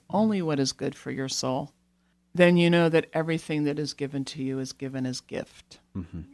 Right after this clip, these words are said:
Speaker 2: He can't will anything else but goodness because he's absolute goodness, right?
Speaker 1: Absolutely. He
Speaker 2: <laughs> Yeah.
Speaker 1: can't will something beyond his nature. So, but that took some coming to.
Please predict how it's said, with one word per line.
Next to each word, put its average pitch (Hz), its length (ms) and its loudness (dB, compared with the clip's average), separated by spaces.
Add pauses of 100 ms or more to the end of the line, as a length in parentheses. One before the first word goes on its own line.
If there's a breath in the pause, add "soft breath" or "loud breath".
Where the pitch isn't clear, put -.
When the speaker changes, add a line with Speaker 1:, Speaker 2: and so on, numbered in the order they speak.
Speaker 2:
He - 160 0
can't 175 340 4
will 143 520 6
anything 151 440 4
else 135 260 0
but 170 340 0
goodness 139 360 4
because 139 380 0
he's 143 120 2
absolute 175 560 6
goodness, 123 400 -2
right? 151 120 2
Speaker 1:
Absolutely. 170 800 4
He 165 100 2
Speaker 2:
<laughs> - 0 -
Yeah. 160 60 2
Speaker 1:
can't 196 440 4
will 185 300 4
something 170 580 -4 (140)
beyond 151 280 0
his 143 140 -4
nature. 127 320 -8
So, 151 200 -12 (1080)
but 226 140 -2
that 349 200 6
took 294 220 4
some 226 200 4
coming 196 440 2
to. 123 380 -2